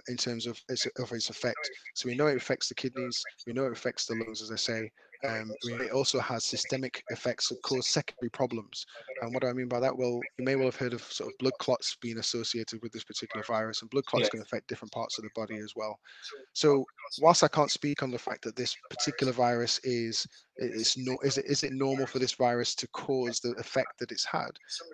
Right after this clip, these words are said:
Speaker 1: In some respects, yes, but in other respects, we don't know because this is a novel virus, as I say.
Speaker 2: Yes.
Speaker 1: Um, and, and, uh,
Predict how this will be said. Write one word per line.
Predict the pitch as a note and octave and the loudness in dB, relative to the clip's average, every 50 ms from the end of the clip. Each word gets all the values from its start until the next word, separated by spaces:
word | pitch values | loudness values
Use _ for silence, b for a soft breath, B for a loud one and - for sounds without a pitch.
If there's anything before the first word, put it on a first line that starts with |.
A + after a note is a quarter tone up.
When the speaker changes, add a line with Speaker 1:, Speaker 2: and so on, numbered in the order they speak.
| - - | -2 0
Speaker 1:
In | D#3 | 2
some | - - - G3 E3 | 2 2 2 2 2
respects, | D#3 - - - C#3 B2 - - | 2 2 4 4 4 2 2 0
yes, | C3 B2 C#3+ F3 E3+ - - - B B B B B B | 2 2 2 2 0 -2 -4 -4 B B B B B B
but | - C#3 | 2 4
in | C3+ C#3 | 4 4
other | D3+ D3+ D#3 | 4 4 6
respects, | C#3 - - B2+ - - | 4 6 4 4 0 2
we | B2+ A#2+ | -2 2
don't | - C3 A#2+ A2+ | 2 2 2 2
know | A#2+ A#2+ A#2 | -2 -4 -4
because | A2+ A#2+ - - C3 | -4 -4 -4 -2 -2
this | C3 - | -2 -2
is | B2 A2+ | -2 -4
a | A#2+ | -4
novel | A#2 A#2+ A#2 A2+ A2+ A2+ A2+ | -2 -4 -4 -4 -4 -4 0
virus, | A#2+ A#2 A2+ A2+ A2 - | 2 2 2 2 0 -4
as | A2 G#2+ A2 | -6 -8 -8
I | A2+ | -4
say. | G#2+ - - A2+ G#2+ A2 - b b b b b b b | -4 -4 -4 -4 -6 -8 -12 b b b b b b b
Speaker 2:
Yes. | B2+ A#2+ A#2 A2+ A#2 B2+ A2 | -2 0 0 2 0 0 0
Speaker 1:
Um, | G#2+ A2+ - - - | -2 -6 -10 -8 -4
and, | - A#2+ A2 A2 A2 A2 - b b b - | -4 -4 -4 -4 -8 -12 -14 b b b -6
and, | A#2 A2+ G#2+ - - - | -6 -6 -6 -10 -10 -8
uh, | - | -8